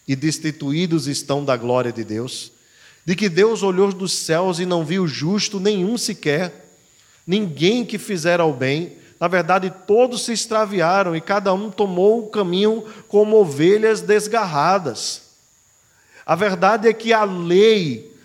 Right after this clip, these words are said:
apresentada a nós para o cumprimento,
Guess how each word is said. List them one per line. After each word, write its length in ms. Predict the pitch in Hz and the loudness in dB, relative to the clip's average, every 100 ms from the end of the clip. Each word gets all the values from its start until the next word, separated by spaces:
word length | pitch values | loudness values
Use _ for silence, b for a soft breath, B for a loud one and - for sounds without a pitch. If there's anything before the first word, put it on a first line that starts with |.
| B | B
apresentada 1200 | 170 180 202 202 175 196 190 180 196 196 233 208 | -2 0 0 0 0 -2 -2 -4 0 2 2 2
a 80 | 202 | 0
nós 800 | 165 143 156 170 131 - - - _ _ _ _ _ _ _ b b b | 0 0 2 2 0 -4 -8 -10 _ _ _ _ _ _ _ b b b
para 200 | 175 196 | 0 2
o 120 | 202 | 2
cumprimento, 1200 | - 202 247 247 254 202 160 175 202 180 143 110 | -2 -8 -8 -4 -2 -2 0 2 2 0 -6 -8